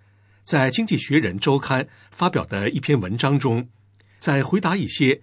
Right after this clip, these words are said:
有关根据哪些标准授权进行干预以保护人的尊严和停止遭受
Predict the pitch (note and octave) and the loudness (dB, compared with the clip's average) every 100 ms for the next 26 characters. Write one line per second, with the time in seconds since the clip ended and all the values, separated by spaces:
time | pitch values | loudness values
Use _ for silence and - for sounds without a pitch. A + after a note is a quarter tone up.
0 | _ _ _ A#2 G#2+ G2+ B2+ C3+ - _ | _ _ _ -2 0 2 0 0 -4 _
1 | _ _ - G3 F#3+ C#3 A2 E2 - F3+ | _ _ 2 2 4 2 0 -2 -2 0
2 | E3 G#3+ G#3+ A#2 - - - - G2+ F#2+ | 0 2 0 -2 -4 0 -2 -2 -4 -4
3 | - _ - F#3+ - C#3+ G3 G3 F#3+ A#2+ | -6 _ -4 0 0 0 2 2 0 -4
4 | - _ _ D3 B2 F#2 F#2 B2 G2+ A#2 | -8 _ _ -2 2 0 0 -2 0 0
5 | A2 G2+ F#3 G3 C3+ F2 F#2 - _ _ | 0 0 2 2 2 0 -4 -8 _ _
6 | - D3+ - F3+ A3+ - C#3+ B2+ C#3 F#2+ | -2 -2 0 -2 0 -2 0 0 0 -2